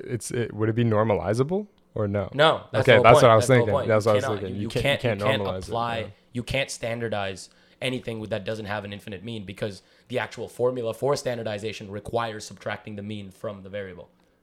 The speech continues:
Speaker 1: But how, like, what would, what can you apply to a, a Cauchy distribution to?
Speaker 2: Okay, this is a good question. I,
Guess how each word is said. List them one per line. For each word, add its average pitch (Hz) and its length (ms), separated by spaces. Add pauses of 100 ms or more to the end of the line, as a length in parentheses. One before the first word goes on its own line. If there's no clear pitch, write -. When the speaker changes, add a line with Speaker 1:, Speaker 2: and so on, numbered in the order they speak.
Speaker 1:
But 117 120
how, 139 380
like, 110 180
what 117 180
would, 120 340 (220)
what - 120
can 143 140
you 120 80
apply 110 300
to 107 120 (100)
a, 117 80 (180)
a - 20
Cauchy 104 340
distribution 98 760
to? 98 200 (340)
Speaker 2:
Okay, 151 340
this 139 100
is 165 40
a 160 60
good 147 160
question. 156 460
I, - 200